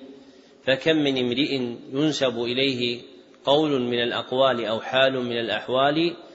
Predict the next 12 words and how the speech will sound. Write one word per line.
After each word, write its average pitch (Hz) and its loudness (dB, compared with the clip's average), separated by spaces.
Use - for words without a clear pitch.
ثم 143 2
لا 123 4
يكون 123 0
صحيحا 131 -2
عنه، 123 0
فلا 131 4
بد 151 0
أن 127 0
تكون 135 2
الزلة 117 -2
المظنونة 127 0
المذكورة 127 -2